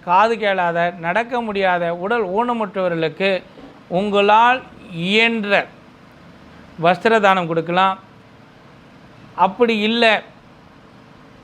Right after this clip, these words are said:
அன்னதானம் கொடுக்கலாம். இந்த குழந்தைகளா இருந்தா ஸ்வீட்டு, சாக்லேட், அந்த மாதிரி ஏதாவது ஒரு விஷயங்களை கொடுக்கலாம். அவங்க படுக்கிறதுக்கு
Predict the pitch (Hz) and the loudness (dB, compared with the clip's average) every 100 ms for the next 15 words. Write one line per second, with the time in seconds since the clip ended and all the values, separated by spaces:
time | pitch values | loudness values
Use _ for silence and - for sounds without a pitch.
0 | - 160 233 285 269 247 202 175 170 170 | -4 -2 2 2 4 2 -2 -4 -8 -2
1 | 175 190 196 - - - - - - - | 0 0 -2 -14 -20 -20 -20 -20 -20 -20
2 | - - - 220 214 208 233 277 277 262 | -20 -20 -8 -4 -2 0 2 2 2 2
3 | 247 226 214 214 220 233 233 - - - | 2 2 -2 -2 0 0 -2 -12 -20 -12
4 | 220 233 196 214 196 196 208 208 208 202 | -6 -6 -2 -4 -2 0 0 0 -6 -4
5 | 190 220 240 233 220 202 196 202 202 185 | -4 -4 -2 0 0 -2 0 -2 -2 -8
6 | 175 170 208 196 165 165 160 170 185 196 | -10 -10 -8 -6 -6 -8 -10 -6 -4 -4
7 | - - - - - - - - - - | -10 -20 -20 -20 -20 -20 -20 -20 -20 -20
8 | - - - - - - - - - - | -20 -20 -20 -20 -20 -20 -20 -20 -20 -20
9 | - - - - - 208 254 240 220 208 | -20 -20 -20 -8 0 2 4 2 2 2
10 | 240 277 277 254 226 | 2 4 4 4 2